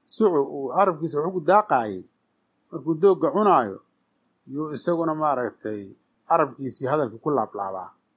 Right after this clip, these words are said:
Xadiidka boqol toddoba iyo soddonaad. Wa can Abi Hurayrata waxaa laga wariyey, radiyallahu anhu, Allah ka raali noqde, anna Rasuulallahi sallallahu alayhi wa sallam qaala inuu yidhi,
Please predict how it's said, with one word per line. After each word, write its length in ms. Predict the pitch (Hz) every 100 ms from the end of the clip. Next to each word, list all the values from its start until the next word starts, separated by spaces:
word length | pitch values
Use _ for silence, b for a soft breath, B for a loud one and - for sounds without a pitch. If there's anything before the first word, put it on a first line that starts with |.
| _
Xadiidka 300 | 190 226 208
boqol 380 | 180 190 196 202 202 - _ _ _
toddoba 360 | 151 151 170 180
iyo 140 | 170
soddonaad. 520 | - 156 139 127 104 - _ _
Wa 80 | 143
can 100 | 175
Abi 140 | 202 202
Hurayrata 400 | 180 208 202 190
waxaa 160 | 165 185
laga 120 | 190
wariyey, 360 | 185 139 107 - _ _ _ _ _ _ _ _ -
radiyallahu 420 | 180 185 185 175
anhu, 120 | 175
Allah 180 | 175 175
ka 80 | 170
raali 200 | 165 170
noqde, 260 | 151 127 104 - _ _ -
anna 220 | 180 196
Rasuulallahi 440 | 170 147 180 170 160
sallallahu 260 | 175 160
alayhi 100 | 143
wa 60 | 147
sallam 160 | 120 - -
qaala 300 | 143 165 175
inuu 200 | 180 160
yidhi, 220 | 117 98